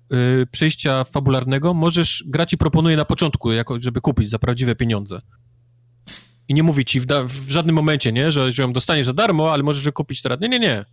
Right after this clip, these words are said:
To kup ją teraz za tam sześć dolarów czy ileś tam, już nie pamiętam. Więc no,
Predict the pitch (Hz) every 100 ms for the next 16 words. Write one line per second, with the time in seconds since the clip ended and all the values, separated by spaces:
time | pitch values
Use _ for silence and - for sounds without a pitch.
0 | _ _ - 156 117 180 - 208 180 165
1 | 170 127 120 123 120 110 117 - 135 123
2 | - 127 120 113 - 120 113 113 - 107
3 | 110 110 107 107 104 - - _ - -
4 | - - _ - _ _ _ _ _ _
5 | 139 139 - 147 147 143 147